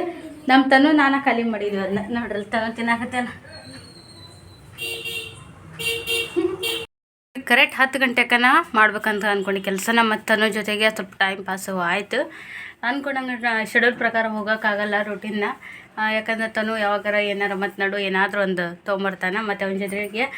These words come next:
ಅಲ್ಲೊಂದು ಸ್ವಲ್ಪ ಟೈಮ್ ಹೋಗುತ್ತಾ. ಹಂಗಾಗಿ ಇಪ್ಪತ್ತು ನಿಮಿಷ ಹೋತ್ರಿ. ಮತ್ತು ಯಜಮಾನ್ರು ಒಂದು ಬಂದ್ರು, ಅವ್ರ ಜೊತೆ ಒಂದು ಐದು ನಿಮಿಷ ಮಾತಾಡಿದೆ. ಈಗ ಹತ್ತು ಇಪ್ಪತ್ತಾಗೈತಿ. ಹನ್ನೊಂದು ಹನ್ನೊತ್ತಿಗೆ ಬಟ್ಟೆ ಬಾಂಡೆ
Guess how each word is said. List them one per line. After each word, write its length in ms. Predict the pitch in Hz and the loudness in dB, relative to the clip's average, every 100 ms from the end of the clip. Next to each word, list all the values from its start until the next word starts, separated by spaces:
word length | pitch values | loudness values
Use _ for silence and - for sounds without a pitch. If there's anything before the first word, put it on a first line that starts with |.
| - - - | -12 -10 -2
ಅಲ್ಲೊಂದು 240 | 233 240 | 2 2
ಸ್ವಲ್ಪ 180 | 247 226 | 0 2
ಟೈಮ್ 240 | 220 220 226 | 2 2 0
ಹೋಗುತ್ತಾ. 320 | 214 196 254 311 - - - - - | -6 0 0 0 -6 -18 -18 -18 -2
ಹಂಗಾಗಿ 300 | 285 277 285 | 2 4 2
ಇಪ್ಪತ್ತು 260 | 262 240 247 | 2 0 0
ನಿಮಿಷ 160 | 247 294 | 0 2
ಹೋತ್ರಿ. 400 | 254 269 269 285 | 4 4 6 4
ಮತ್ತು 220 | 262 220 | 4 2
ಯಜಮಾನ್ರು 340 | - 247 262 | 2 2 2
ಒಂದು 120 | 240 220 | 2 2
ಬಂದ್ರು, 240 | 220 233 | 4 4
ಅವ್ರ 120 | 226 | 4
ಜೊತೆ 180 | 220 226 | 0 -4
ಒಂದು 220 | 226 202 | -6 -4
ಐದು 80 | 196 | -4
ನಿಮಿಷ 220 | 208 208 | -4 -4
ಮಾತಾಡಿದೆ. 440 | 202 196 196 190 254 285 - - - | -4 -4 -2 0 -2 -2 -10 -14 -8
ಈಗ 140 | 202 220 | -6 -4
ಹತ್ತು 300 | 208 - 240 | -6 -4 0
ಇಪ್ಪತ್ತಾಗೈತಿ. 580 | 233 240 226 220 269 320 - - - - - - - - | 2 2 2 2 0 -2 -4 -20 -20 -20 -20 -18 -12 2
ಹನ್ನೊಂದು 380 | 233 233 240 233 | 6 6 6 6
ಹನ್ನೊತ್ತಿಗೆ 440 | 240 247 262 262 | 6 4 4 4
ಬಟ್ಟೆ 300 | 214 208 240 | 4 4 4
ಬಾಂಡೆ 440 | 226 208 226 - | 4 4 2 0